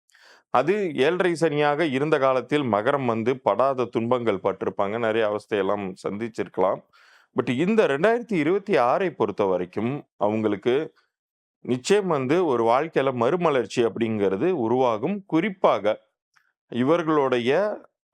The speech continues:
நட்பு வட்டாரத்தின் மூலமாகவும், ஏதேனும் பழகி ரொம்ப வருடம் கழிச்சு மீண்டும் மீட் பண்றத நபர்கள் மூலமாகவும் இவங்களுக்கு உதவிகள் கிடைக்கப் பெறுவார்கள் இந்த காலகட்டத்துல, ரெண்டாயிரத்தி இருபத்தி ஆறுல.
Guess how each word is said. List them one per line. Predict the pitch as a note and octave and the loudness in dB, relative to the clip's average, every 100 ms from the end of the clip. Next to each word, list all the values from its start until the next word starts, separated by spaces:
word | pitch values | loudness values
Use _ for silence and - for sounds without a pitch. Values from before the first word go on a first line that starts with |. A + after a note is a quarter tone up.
| _ | _
நட்பு | - G2+ G#2+ D3+ - B3 G3+ | -14 -6 -2 -2 0 0 0
வட்டாரத்தின் | E3 C3 A#2+ A#2+ G2+ | 2 2 2 -4 -4
மூலமாகவும், | G2+ G2+ G2 F#2+ F2+ F2+ G#2+ E3 - A3+ _ _ _ | 0 0 0 -2 -2 -2 -4 -6 -10 -20 _ _ _
ஏதேனும் | A#2+ C#3 D#3 D3+ G3 - A#2 | 0 2 0 0 -4 -8 -4
பழகி | - C3+ G3 F#3+ A3+ | 2 2 2 0 0
ரொம்ப | F#3 C#3 F3 F#3 | 0 0 2 2
வருடம் | F3 F#3+ F#3+ | 2 0 0
கழிச்சு | D#3+ C#3+ D#3+ - G#3+ | 0 0 -2 -2 -2
மீண்டும் | E3+ D#3 F3+ F#3+ | 0 -2 0 0
மீட் | F3+ C#3+ E3 - | 0 -2 -4 -2
பண்றத | D3+ C3+ A#2+ A#2 A2 G#2 G2+ G#2+ | -4 -2 -2 0 2 0 -2 -2
நபர்கள் | F#2+ A#2 C3+ A#2+ | 0 0 0 -2
மூலமாகவும் | G#2+ G#2 G2 F#2+ F2+ F2 G2+ E3+ - _ _ _ | -2 -2 -2 -2 -2 -2 -2 -4 -6 _ _ _
இவங்களுக்கு | B2 B2 A2+ A#2+ | -4 -2 0 0
உதவிகள் | B2+ C3 F3+ D3+ A#2+ | 0 0 0 -2 -2
கிடைக்கப் | F#2 F2 G2 - | -2 -4 -6 -6
பெறுவார்கள் | F2+ F2 F#2 - - | -4 -4 -4 -10 -10
இந்த | A#2 G#2+ | -4 0
காலகட்டத்துல, | G#2+ G2+ F#2+ F#2 F2+ | 0 0 -2 -6 -2
ரெண்டாயிரத்தி | F#2+ G2+ A2+ G#2+ - | -2 0 0 -2 -6
இருபத்தி | F#2+ G2 G2+ G2 | -6 -4 -4 -4
ஆறுல. | F2 F2 - | -2 -2 -6